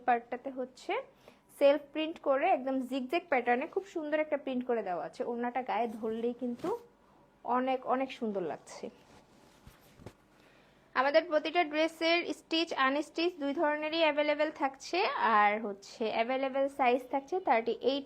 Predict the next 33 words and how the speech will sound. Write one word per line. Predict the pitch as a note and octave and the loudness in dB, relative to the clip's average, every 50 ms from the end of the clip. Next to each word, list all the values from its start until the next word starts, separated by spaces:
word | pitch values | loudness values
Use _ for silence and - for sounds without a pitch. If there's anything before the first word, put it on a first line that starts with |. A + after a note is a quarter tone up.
| - - | -2 -2
থেকে | D4+ D4 D4 D4+ | -2 -2 -2 -4
শুরু | D4+ - - D4+ C4+ D4 | -6 -4 -4 -4 -2 -2
করে | C#4+ - D4+ D#4 F4+ A#4 D5 D5+ - - - - - - - - - - - - - _ _ - - | -2 0 2 2 2 2 0 -2 -6 -18 -20 -20 -20 -20 -20 -20 -20 -20 -20 -20 -20 _ _ -2 4
ফর্টি | D4 C#4+ C#4 C#4 D#4 | 6 6 6 6 2
এইট | D4+ - C#4 C#4 D4 D4 - - | 2 4 4 4 4 2 -2 0
পর্যন্ত | D#4 D4 C#4+ D#4 D#4 D#4+ D#4+ - | 0 0 2 2 0 0 4 6
একদম | F#4 D4+ C4 C4 C#4+ D4 C#4+ C#4 | 6 6 6 4 0 0 2 4
রেডি | C4+ B3+ B3 B3 C#4+ D4 | 6 6 6 6 4 0
সাইজ | - D#4 C#4+ D4 D4+ - | 2 4 4 4 4 2
থাকবে। | - D#4 C#4 B3+ B3 B3+ D4+ G4 B4+ C#5 - - - - - - - - - - | 0 2 2 2 2 4 4 4 4 4 0 -6 -20 -20 -20 -20 -20 -20 -14 -6
আর | - A#3+ B3 B3 B3 B3 C4 | 0 2 4 6 6 6 4
হচ্ছে | C4 B3+ A#3+ A#3+ - - C#4 C4+ C4 | 2 -2 -4 -4 -4 -2 0 0 0
যদি | A#3 B3 A#3 A3+ B3 A#3+ | 0 -2 -4 -4 -4 -4
কেউ | A#3 - A#3+ A#3+ A#3+ A#3+ - | 0 2 2 2 2 0 0
চান | B3 A#3 A#3+ B3 - | 0 0 0 -2 -2
এর | A#3+ B3+ B3 - | -2 -2 -2 0
চেয়ে | - C4 B3 A#3+ A#3+ | 2 2 2 2 2
ছোট, | - - B3+ A#3 A#3 A3 | -2 -2 -2 0 0 0
যেমন | G#3 G#3 G#3+ G#3+ G#3+ G#3+ G#3+ G#3+ A3+ | -2 0 0 -2 -2 -2 -2 -2 -2
হচ্ছে | A3+ G#3+ G#3 - - A3 A3 | -4 -4 -6 -6 -2 -2 -2
থার্টি | A3 A3 - A#3+ A3+ A3+ A3+ A#3 - A#3+ A#3 A#3 - - | -2 0 2 4 4 4 2 -2 -4 -4 -4 -4 -6 -6
টু, | C#4 C4 B3 A#3 A#3 A#3 | -4 -2 -2 -2 -4 -2
থার্টি | B3+ A3+ G#3+ G#3+ G#3+ A#3+ A#3 A3+ - - | -2 -2 -2 -2 -2 -6 -8 -8 -6 -2
ফোর, | B3+ B3 A#3 A#3 A3+ A3+ - - - - - - - - - | 2 4 4 6 4 2 -2 -6 -16 -20 -20 -20 -20 -10 -2
আবার | - G#3 G#3+ A3 A3 G#3+ B3 | 0 2 4 4 4 4 2
হচ্ছে | B3 G#3+ G#3+ - - A3+ A3+ A3+ - | 0 -2 -2 -2 -2 -2 -2 -2 -4
ফ-, | |
আহ, | A#3 A3+ - - A3 A3 G#3+ A3 | -2 -2 0 2 2 0 0 0
ফিফটি, | - D#4 D#4 D#4 - - C#4 C4 C4 C4 | 0 0 0 0 -2 -2 -2 -2 -2 -2
ফিফটি | C4+ C4 C4+ - C4+ | -4 -4 -4 -4 -4
টু, | B3+ C#4 C4 B3+ B3+ | -2 -2 -2 -2 -2
ফিফটি | C4 B3+ - - - B3+ | -6 -8 -8 -8 -8 -8
ফোর, | B3+ - A#3 A3+ B3 D#4 | -4 0 2 2 2 2